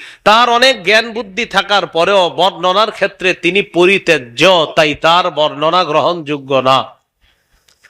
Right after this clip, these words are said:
আর ওই যে সূত্রে আরেকজন আবু মাশার, তার ব্যাপারে বলছেন, "দাঈফুন ফির রিওয়ায়া", তিনি বর্ণনা করার ক্ষেত্রে একদম দুর্বল। তাহলে বলেন তো, ছাত্র ওস্তাদ, ছাত্র হলেন পরিত্যাজ্য,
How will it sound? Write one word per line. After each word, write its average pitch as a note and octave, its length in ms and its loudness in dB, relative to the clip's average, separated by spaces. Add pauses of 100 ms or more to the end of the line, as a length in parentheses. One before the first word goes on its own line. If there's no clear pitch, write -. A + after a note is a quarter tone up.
(520)
আর G3+ 260 2
ওই C4+ 120 0
যে B3+ 140 2
সূত্রে B3+ 420 2
আরেকজন A#3 440 0
আবু G#3+ 220 -2
মাশার, F#3 480 -2 (140)
তার F3+ 180 0
ব্যাপারে F3 360 -2
বলছেন, D#3 540 -6
"দাঈফুন G3+ 640 0
ফির D#3+ 280 -2
রিওয়ায়া", D3 760 0 (240)
তিনি A#3 220 0
বর্ণনা G3+ 500 0
করার G#3 340 0
ক্ষেত্রে F#3+ 360 -4
একদম D#3 400 -4
দুর্বল। D3 580 2 (280)
তাহলে G3+ 240 2
বলেন A3+ 300 -4
তো, B3+ 220 0 (100)
ছাত্র - 580 0
ওস্তাদ, C3+ 500 -2 (320)
ছাত্র F#3+ 480 0
হলেন G#3 360 0
পরিত্যাজ্য, F3 760 0